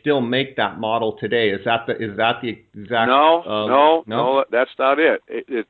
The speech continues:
Speaker 2: they're fifteen by sixties, and they, and, and the coating on 'em is leather. It, y-, you've probably never even seen 'em. They, they, they put a leather, uh, band around 'em, and I've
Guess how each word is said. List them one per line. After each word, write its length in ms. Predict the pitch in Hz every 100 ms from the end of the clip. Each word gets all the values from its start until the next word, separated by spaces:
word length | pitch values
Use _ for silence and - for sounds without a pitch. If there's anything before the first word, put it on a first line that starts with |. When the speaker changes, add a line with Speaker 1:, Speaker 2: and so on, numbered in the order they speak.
| -
Speaker 2:
they're 180 | 113 -
fifteen 600 | 160 185 - 170 180 175
by 240 | 139 113 104 _ _ - - -
sixties, 500 | 226 - - 110 113 - - _ _ 117
and 100 | 117 113
they, 80 | 117 - 123
and, 120 | 113 110 _ 117
and 100 | 110 107 101 _ _ _ _ _ _ -
the 100 | 101
coating 500 | - 160 196 208 165
on 220 | 120 113 117
'em 100 | 127
is 140 | 123 104 107
leather. 340 | 147 208 113 73 - _ _ _ _
It, 140 | - 120 -
y-, 180 | 117 127
you've 160 | 120 -
probably 280 | 135 147
never 200 | 143 147 147
even 140 | 131 -
seen 200 | 170 143
'em. 120 | 92 113
They, 100 | 120 -
they, 160 | 117 113 -
they 120 | 110
put 240 | - 156 139
a 60 | 110 120
leather, 320 | 170 165 113 90 _ _ _ -
uh, 360 | 101 104 101 95
band 500 | 98 117 151 175 135
around 440 | 104 104 107 113
'em, 220 | 117 123 - _ _ _ _ -
and 300 | 104 107 107
I've 200 | 120 175